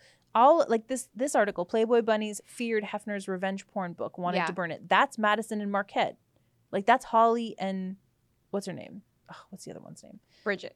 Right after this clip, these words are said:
Speaker 1: Bridget. That's Holly and Bridget. Those are the same girls who say, um, it was like having, uh, it was disturbing having unprotected
Speaker 2: Yeah, all
Speaker 1: sex with
Speaker 2: these
Speaker 1: them. Those are the
Speaker 2: articles are
Speaker 1: same
Speaker 2: them.
Speaker 1: girls who say they were fed to Hefner like meat. So it's like, it's not like
Speaker 2: It's only two
Speaker 1: tons,
Speaker 2: people.
Speaker 1: it's not like the Nickelodeon story where it's like,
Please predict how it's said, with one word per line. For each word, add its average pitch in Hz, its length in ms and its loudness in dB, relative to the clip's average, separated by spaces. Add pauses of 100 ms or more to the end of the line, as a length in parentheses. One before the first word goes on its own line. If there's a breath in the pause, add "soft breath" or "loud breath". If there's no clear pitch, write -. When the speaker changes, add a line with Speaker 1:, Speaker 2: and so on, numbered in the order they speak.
Speaker 1:
Bridget. 262 400 2
That's 294 180 6
Holly 320 220 4
and 285 80 -2
Bridget. 294 360 -6
Those 277 320 8
are 302 60 0
the 285 100 0
same 311 360 -2
girls 185 320 0
who 226 100 -8
say, 196 380 0 (380 soft breath)
um, 185 520 2 (180)
it 202 60 2
was 196 160 2
like 185 180 2
having, 196 340 -2
uh, 196 380 -6
it - 40 -8
was 190 100 -4
disturbing 190 460 -6
having 180 240 -6
unprotected 180 340 -2
Speaker 2:
Yeah, 214 60 2
all 254 80 8
Speaker 1:
sex 330 120 4
with 349 80 2
Speaker 2:
these 277 60 0
Speaker 1:
them. 233 100 4
Those 220 160 6
are 254 40 0
the 254 60 -2
Speaker 2:
articles 220 140 -2
are 196 40 -6
Speaker 1:
same 196 140 4
Speaker 2:
them. 202 220 4
Speaker 1:
girls 170 360 2
who 233 100 -4
say 208 360 -2 (520 soft breath)
they 208 120 2
were 208 120 4
fed 208 280 2
to 185 240 -2
Hefner 202 340 -6
like 185 200 -4
meat. 226 280 -6 (680 soft breath)
So 240 240 4
it's 240 140 0
like, 240 300 2
it's 233 180 -4
not 233 480 0
like 220 400 -2 (240)
Speaker 2:
It's 247 100 -10
only 254 160 0
two 269 60 4 (140)
Speaker 1:
tons, 269 100 -2
Speaker 2:
people. 190 340 -6
Speaker 1:
it's 180 80 -12
not 320 160 4
like 330 140 -2
the 262 60 -4
Nickelodeon 240 680 0
story 196 300 -2
where 202 160 -2
it's 208 100 -6
like, 214 160 -4